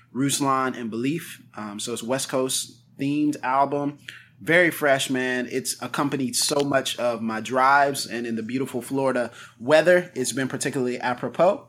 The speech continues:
for some of the, the scenery. So that's been cool. Um, also, man, want to give a shout out to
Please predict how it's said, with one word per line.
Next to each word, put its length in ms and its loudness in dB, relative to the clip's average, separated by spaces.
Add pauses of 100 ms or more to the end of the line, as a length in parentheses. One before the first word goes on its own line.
for 240 -4
some 220 -2
of 80 -4
the, 240 -6
the 80 -10
scenery. 580 -2
So 380 -4 (300)
that's 180 4
been 160 4
cool. 420 6
Um, 320 4
also, 360 6
man, 220 4
want 100 4
to 60 0
give 120 2
a 60 2
shout 200 6
out 160 6
to 320 2